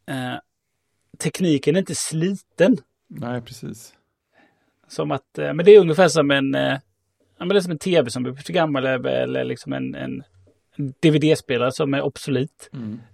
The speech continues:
Speaker 1: Eh, ja, du kan, eh, spela de skivorna som du hade då, men, eh, de är ändå så dålig kvalitet så det vill du inte.
Speaker 2: Nej, lite så.
Speaker 1: Lite samma sak här då, att, eh,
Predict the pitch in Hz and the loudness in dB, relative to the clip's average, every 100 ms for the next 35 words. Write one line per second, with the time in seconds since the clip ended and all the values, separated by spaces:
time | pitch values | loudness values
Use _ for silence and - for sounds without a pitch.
0 | _ - - - 180 165 147 156 - 160 | _ -10 -10 -8 0 4 4 4 2 0
1 | 151 143 143 - 151 131 127 151 156 147 | 2 0 0 2 2 2 0 -2 -4 -2
2 | 165 143 135 135 131 131 131 123 127 131 | -2 -2 -4 -4 -6 -4 -4 -4 -4 -4
3 | 131 135 131 135 139 - - - 165 135 | -4 -4 -4 -6 -6 -8 -10 -14 -6 -4
4 | 131 160 147 120 143 139 127 - 123 113 | 2 2 0 -2 0 2 0 -2 -4 -2
5 | 123 123 127 139 110 131 - - - 117 | -4 -2 0 0 0 -2 -4 -12 -12 -12
6 | 110 - _ _ _ - - _ _ _ | -14 -20 _ _ _ -20 -20 _ _ _
7 | _ - 262 160 - 151 131 131 - 127 | _ -8 0 0 2 2 2 0 0 0
8 | 151 139 131 123 _ - 120 120 | 2 0 -2 -4 _ -6 -2 -2